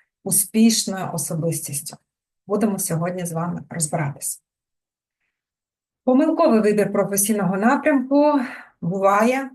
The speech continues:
на жаль, і він має наслідки. По-перше, це втрачене чотири-шість роки життя на здобуток професії, яка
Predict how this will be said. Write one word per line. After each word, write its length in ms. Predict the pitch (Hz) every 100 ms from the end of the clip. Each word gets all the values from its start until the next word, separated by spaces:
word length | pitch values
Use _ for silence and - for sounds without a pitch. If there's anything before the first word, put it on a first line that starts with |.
| _
на 180 | 208 226
жаль, 400 | 214 240 240 240 226 _ -
і 180 | 214 220
він 240 | 208 208
має 240 | 196 196 180
наслідки. 720 | 180 170 - 139 - - - -
По-перше, 440 | 170 175 262 - 247
це 280 | - 214 208
втрачене 840 | 208 196 208 254 - 240 226 220 - -
чотири-шість 1300 | 226 214 226 247 247 233 - - 214 220 220 - _ -
роки 560 | 196 208 208 185 -
життя 580 | 170 185 - 233 247 226
на 220 | 208 202
здобуток 480 | 175 185 180 202 180
професії, 560 | 190 180 214 220 - 170
яка 440 | 175 180 185 175